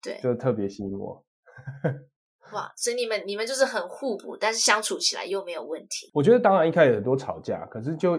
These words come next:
Speaker 2: 会因为这些吵架啊，一些经历，就会觉得说，其实没必要吵，我就知道，我就知道他是这样子的人，
Speaker 1: 嗯哼。
Speaker 2: 他也知道我是这样子的人，所以我们就会去沟通吧，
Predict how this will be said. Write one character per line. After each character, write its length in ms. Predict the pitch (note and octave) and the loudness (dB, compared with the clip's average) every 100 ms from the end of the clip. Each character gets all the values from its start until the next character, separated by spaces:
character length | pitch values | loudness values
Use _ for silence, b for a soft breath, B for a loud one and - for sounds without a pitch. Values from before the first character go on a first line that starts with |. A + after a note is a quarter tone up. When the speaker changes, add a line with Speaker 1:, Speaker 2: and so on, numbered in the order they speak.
| - | -2
Speaker 2:
会 160 | - | -2
因 160 | D3+ D3+ | 0 0
为 160 | D#3+ C3+ | 0 0
这 100 | C3 | 0
些 140 | C3+ | 0
吵 180 | C3 E2 | -2 -6
架 200 | - G#2+ | -2 -2
啊， 300 | F2+ F2 G2 | -2 -8 -12
一 140 | A2 A#2+ | -10 -6
些 140 | B2 | -6
经 260 | A#2+ A#2 A#2 | -4 -4 -2
历， 80 | A#2 | -2
就 120 | A#2 | -2
会 60 | A2+ | -4
觉 100 | G2+ | -4
得 100 | G2 | -6
说， 240 | G#2 A2+ b b b | -4 -6 b b b
其 100 | - | 0
实 60 | F3+ | 2
没 100 | D3+ | 2
必 120 | D#3 | 4
要 100 | C3+ | 2
吵， 220 | - F#2+ | 2 0
我 120 | F#2 | 2
就 120 | A#2 F#3 | 2 2
知 100 | D#3 | 6
道， 160 | E3+ G#2 - | 4 4 0
我 80 | B2 | 0
就 120 | F3 | 2
知 60 | F3 | 6
道 80 | F3+ | 4
他 180 | C#3+ | 4
是 100 | C#3 | -2
这 120 | C#3 C3 | 2 2
样 120 | G2+ | 2
子 140 | G2 | -6
的 80 | F#2 | -10
人， 140 | F#2 F2 _ _ | -12 -18 _ _
Speaker 1:
嗯 100 | G#3 | -16
哼。 100 | - G3 | -14 2
Speaker 2:
他 160 | F#3+ | 4
也 60 | C#3+ | 4
知 80 | C3+ | 4
道 140 | C#3+ | 4
我 100 | G2+ | 4
是 80 | A#2 | 0
这 80 | C3 | -2
样 160 | A2+ | -2
子 80 | G2 | -6
的 60 | G2 | -8
人， 200 | - A#2+ | -10 -20
所 160 | - C3+ | 0 2
以 40 | |
我 220 | C3 A2+ | 4 2
们 180 | G2 G2+ | 0 -2
就 160 | C3 G2 | -2 -2
会 540 | - A#2 G#2 G#2 A2+ - | 2 2 2 -4 -10 -8
去 120 | B2+ | -4
沟 220 | B2 G#2+ | 0 0
通 240 | G#2 G#2 | 0 -6
吧， 140 | F#2 | -8